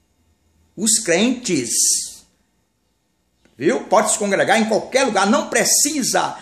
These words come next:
gastar dinheiro com templos suntuosos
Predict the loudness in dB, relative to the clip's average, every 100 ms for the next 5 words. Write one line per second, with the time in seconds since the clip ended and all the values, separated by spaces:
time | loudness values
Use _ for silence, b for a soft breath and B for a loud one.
0 | B 0 0 0 -2 -2 -2 2 4 6
1 | 4 2 -4 -14 -20 _ _ -4 -4 2
2 | 2 2 0 -10 -14 -6 -4 -4 -6 -14
3 | _ _ _ _ _ _ _ _ _ -2
4 | 0 4 8 10 8 6 2 -6 -8 -10
5 | -10